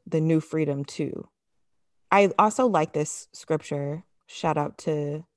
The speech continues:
whoever put this in the rotation <laughs> in the lectionary, because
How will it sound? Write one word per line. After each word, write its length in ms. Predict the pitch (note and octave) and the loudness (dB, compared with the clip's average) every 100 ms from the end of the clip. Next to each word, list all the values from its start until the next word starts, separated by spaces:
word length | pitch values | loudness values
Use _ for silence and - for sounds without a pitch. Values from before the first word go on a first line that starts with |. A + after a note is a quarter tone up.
| _ _ - | _ _ -6
whoever 480 | F3 D#3 D3 C#3+ C#3+ _ | 0 0 0 -6 -6 _
put 160 | - D#3+ | -8 -6
this 240 | D3+ D#3 | -6 -6
in 140 | - D3+ | -6 -6
the 100 | D3 | -4
rotation 720 | C#3+ - D3+ - D3+ D3+ E3+ _ _ _ _ | -6 -6 -6 -6 -8 -8 -10 _ _ _ _
<laughs> 460 | _ _ _ - - | _ _ _ -12 4
in 160 | A#3 G#3 | 8 10
the 80 | |
lectionary, 640 | E3 F3 - D3+ C#3+ D3 E3+ _ _ _ - | 8 6 0 -4 -2 -4 -8 _ _ _ -2
because 360 | G#3+ A3+ F#3+ | 4 4 4